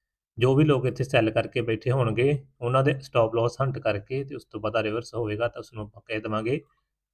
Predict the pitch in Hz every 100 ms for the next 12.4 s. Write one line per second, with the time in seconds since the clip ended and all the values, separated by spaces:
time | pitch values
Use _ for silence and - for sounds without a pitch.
0 | - 127 131 127 113 110 110 113 - -
1 | _ _ - 127 107 95 _ _ _ _
2 | _ _ - 139 175 - - _ _ _
3 | _ _ - 135 147 139 135 139 160 170
4 | - _ _ _ _ _ _ _ _ _
5 | _ _ _ _ - 156 - - 160 180
6 | 180 165 160 156 - _ _ _ _ _
7 | _ - 139 139 143 139 143 147 151 160
8 | - _ _ _ - 147 - - 117 131
9 | 131 120 127 139 143 139 135 123 107 110
10 | 117 110 110 113 110 110 120 107 107 117
11 | - - 113 110 107 135 120 117 120 110
12 | 104 120 139